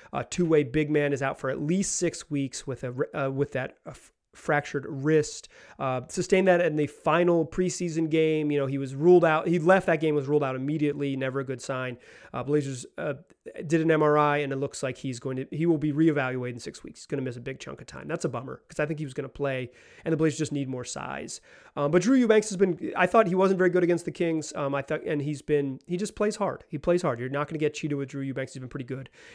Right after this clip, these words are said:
in the last two games, so, uh, not too worried about that. That's some important news to know. The other news to know is personal news. Um, me and my wife are expecting our first child here in the next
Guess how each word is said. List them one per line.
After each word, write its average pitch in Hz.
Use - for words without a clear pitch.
in 135
the 127
last 123
two 76
games, -
so, 71
uh, 69
not 76
too -
worried -
about -
that. -
That's 175
some 185
important 170
news 156
to 160
know. 143
The 196
other 311
news 349
to 302
know 214
is -
personal 226
news. -
Um, 185
me 196
and 302
my 277
wife 254
are 208
expecting 214
our 185
first 190
child 190
here 226
in 208
the 208
next 214